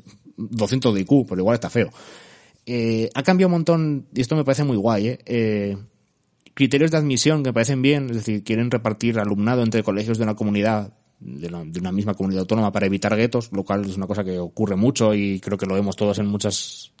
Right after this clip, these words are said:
en muchas escuelas públicas. Ya te digo, lo, me parece guay.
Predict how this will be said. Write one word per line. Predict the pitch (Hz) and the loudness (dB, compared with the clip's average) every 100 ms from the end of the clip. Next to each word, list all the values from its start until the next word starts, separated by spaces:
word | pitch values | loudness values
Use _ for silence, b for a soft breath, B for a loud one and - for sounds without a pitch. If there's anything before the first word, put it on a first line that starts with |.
| _ - | _ -10
en | 110 | -6
muchas | 104 101 104 95 101 - _ b b b b b _ _ _ _ _ - | -4 -2 -2 -2 -6 -8 _ b b b b b _ _ _ _ _ -14
escuelas | - 117 131 117 110 | -6 -2 2 2 2
públicas. | 143 143 139 135 - | 2 2 -2 -4 -6
Ya | 117 | -4
te | 110 | -2
digo, | 101 | -4
lo, | 104 | -4
me | 92 101 98 98 101 101 | -4 -2 -2 0 0 0
parece | 104 127 | 0 2
guay. | 143 139 156 139 | 4 4 2 -2